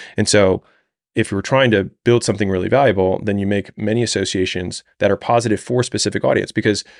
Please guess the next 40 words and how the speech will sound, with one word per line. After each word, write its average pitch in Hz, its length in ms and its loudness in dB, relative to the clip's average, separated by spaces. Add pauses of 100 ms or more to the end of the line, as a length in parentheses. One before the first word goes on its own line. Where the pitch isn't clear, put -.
(200)
uh, 101 320 2
I - 60 -8
think 151 180 -4
Black 101 220 2
Rifle 98 220 0
Coffee, - 280 -6
right? 95 160 -2
They're 107 140 0
kinda, 98 180 -2
like, 87 140 -2
politically 92 640 -6
charged-ish, - 720 -6
right? 101 240 0 (440)
So 110 360 2 (800)
Black 123 240 -2
Rifle 120 200 -4
Coffee - 460 -2 (460)
is 107 340 2 (400)
gonna 110 140 2
be 104 120 2
really 120 220 2
positive 110 580 0
for 101 280 -4
people 98 260 -4
who 98 60 -4
are 92 80 0
probably 95 180 0
right-leaning, 92 680 -4 (240)
uh, 92 400 0
in 104 80 -4
terms 95 180 -6
of 92 40 -4
their 92 100 2
associations 92 580 -4
with - 80 -8
that 101 160 -4
brand. 107 300 -6 (400)
It'll 104 100 0
probably 104 380 2
be - 60 -14